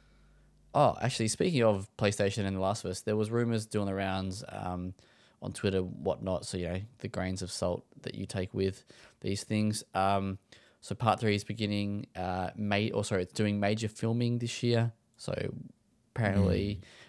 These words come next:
Speaker 1: and Ellie will be just as important as she was in part two, um, supposedly. Uh, Gollum developer.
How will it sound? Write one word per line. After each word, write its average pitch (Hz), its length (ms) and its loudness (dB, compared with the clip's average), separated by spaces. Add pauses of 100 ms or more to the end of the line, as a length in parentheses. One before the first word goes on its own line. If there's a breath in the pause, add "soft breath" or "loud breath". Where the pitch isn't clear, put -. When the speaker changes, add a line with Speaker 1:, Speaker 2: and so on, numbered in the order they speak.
Speaker 1:
and 95 300 0
Ellie 101 240 4
will 101 180 0
be 98 220 0
just 117 280 2
as 107 160 0
important 101 480 0
as 98 120 -2
she - 140 -4
was 95 420 0
in 95 380 -2
part - 340 -4
two, 143 360 2 (680 loud breath)
um, 92 640 -4 (160)
supposedly. 104 680 0 (280)
Uh, 92 920 -2 (140)
Gollum 120 440 6
developer. 120 400 2